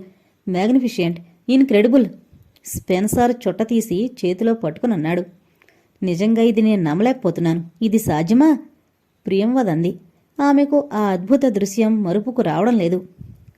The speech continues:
ఇంతకాలం ఈ అద్భుత దృశ్యాన్ని నాగరికులెవరూ చూడలేదా? ఇది కేవలం ఈ కొండకు మాత్రమే పరిమితమైంది.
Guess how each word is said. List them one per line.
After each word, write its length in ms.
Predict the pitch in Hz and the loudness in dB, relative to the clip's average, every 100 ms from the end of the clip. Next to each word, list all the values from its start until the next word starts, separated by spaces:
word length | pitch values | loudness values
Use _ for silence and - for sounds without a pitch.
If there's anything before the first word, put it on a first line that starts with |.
| 269 | 0
ఇంతకాలం 640 | 277 269 269 180 226 285 | 2 2 0 0 2 2
ఈ 240 | 262 233 208 | 0 0 0
అద్భుత 300 | 175 233 277 | -2 0 0
దృశ్యాన్ని 760 | 196 175 - 233 180 190 240 - | 0 -2 0 0 2 0 -4 -4
నాగరికులెవరూ 720 | 170 156 185 247 254 247 233 | -2 0 0 0 0 0 0
చూడలేదా? 640 | 240 196 175 269 254 190 170 - _ _ _ _ _ _ _ _ _ _ 294 | 0 -2 0 2 4 2 -2 -16 _ _ _ _ _ _ _ _ _ _ 0
ఇది 160 | 294 | 0
కేవలం 600 | 285 196 185 254 277 285 277 | 2 2 4 4 4 2 0
ఈ 160 | 247 | -4
కొండకు 400 | 254 190 185 247 | -2 -4 -2 0
మాత్రమే 400 | 262 254 247 247 | 0 0 0 0
పరిమితమైంది. 720 | 247 180 226 254 175 175 185 | 0 -2 0 0 -2 -2 -4